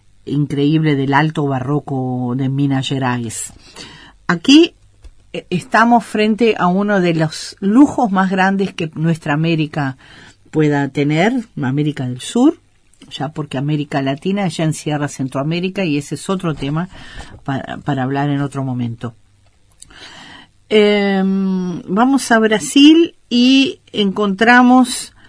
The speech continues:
un instrumento construido en mil setecientos uno, quizás, entre mil setecientos uno y mil setecientos seis, que viene desde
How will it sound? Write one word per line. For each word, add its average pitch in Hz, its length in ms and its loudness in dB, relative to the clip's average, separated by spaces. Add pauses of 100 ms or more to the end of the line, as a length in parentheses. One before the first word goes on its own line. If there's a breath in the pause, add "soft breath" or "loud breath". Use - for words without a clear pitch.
(640 soft breath)
un 254 160 8
instrumento 240 560 4
construido 202 840 0
en 180 400 0 (220)
mil 214 840 2 (1160 loud breath)
setecientos 196 920 0
uno, 247 360 8
quizás, 247 600 2
entre 185 320 0
mil 220 120 0
setecientos 196 720 -4
uno 240 460 2
y 170 160 2
mil 170 160 0
setecientos 165 640 -6
seis, 143 540 -2 (580 loud breath)
que 202 180 2
viene 262 380 6
desde 180 880 4